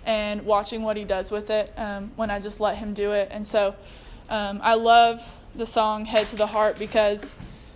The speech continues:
so our program is called Journey. So when it says, like, "You take me on a journey," um, of letting go and getting lost in him. And so I just wanna encourage you guys, like, whatever it is, like, this season, like, whatever it is that you're holding on to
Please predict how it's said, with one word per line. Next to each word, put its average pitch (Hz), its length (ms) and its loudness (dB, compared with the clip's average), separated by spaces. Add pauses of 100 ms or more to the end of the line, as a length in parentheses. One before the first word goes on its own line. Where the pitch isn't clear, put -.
(120)
so 226 360 4
our 226 140 4
program 247 440 2
is 214 100 -8
called 220 340 2
Journey. 202 540 -6
So 208 340 0
when 214 140 -4
it 185 100 -6
says, 208 400 2
like, 202 240 0
"You 214 80 -10
take 220 300 0
me 220 100 -4
on 208 160 -4
a 208 60 -6
journey," 202 500 -6 (600)
um, 202 420 -6
of 220 160 0
letting 208 360 2
go 190 340 -2 (720)
and 202 400 -6
getting 214 280 0
lost 202 360 0
in 208 100 -6
him. 202 380 -8
And 226 120 -4
so 214 280 6
I 226 160 4
just 247 180 -6
wanna 240 160 0
encourage 208 400 -4
you 220 80 -6
guys, 220 380 2
like, 196 240 -2 (320)
whatever 254 340 2
it 240 80 -2
is, 220 300 0
like, 208 180 0
this 208 180 -4
season, 220 460 -6
like, 202 220 -8 (480)
whatever 247 320 2
it 220 80 0
is 214 240 -2
that 202 280 0
you're 214 140 -4
holding 208 320 -6
on 196 220 -4
to 226 320 -4